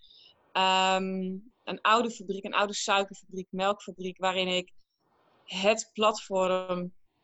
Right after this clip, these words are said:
offline platform creëer met online ondersteuning voor al die ondernemers die, die willen groeien en die, eh, nou ja, willen starten, die stappen willen zetten, die in actie willen komen. En daar zit een heel team van coaches, eh, marketeers,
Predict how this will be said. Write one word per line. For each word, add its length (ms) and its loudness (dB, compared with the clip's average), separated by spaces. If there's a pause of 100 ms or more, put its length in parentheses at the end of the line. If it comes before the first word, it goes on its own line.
(160)
offline 520 0
platform 500 -2
creëer 560 0
met 180 -8
online 380 2
ondersteuning 680 -4
voor 100 -8
al 180 4
die 120 -6
ondernemers 580 -4
die, 220 -12
die 440 -10
willen 220 -6
groeien 480 -4
en 100 -8
die, 300 -8 (380)
eh, 120 -6
nou 360 -4
ja, 80 -6
willen 200 -8
starten, 720 0
die 400 -10 (320)
stappen 440 2
willen 180 0
zetten, 240 -2
die 100 -4
in 100 -4
actie 300 -4
willen 220 -6
komen. 360 -4
En 160 -6 (480)
daar 160 2
zit 140 0
een 120 2
heel 380 4
team 280 2
van 360 0
coaches, 800 0
eh, 380 0
marketeers, 1400 0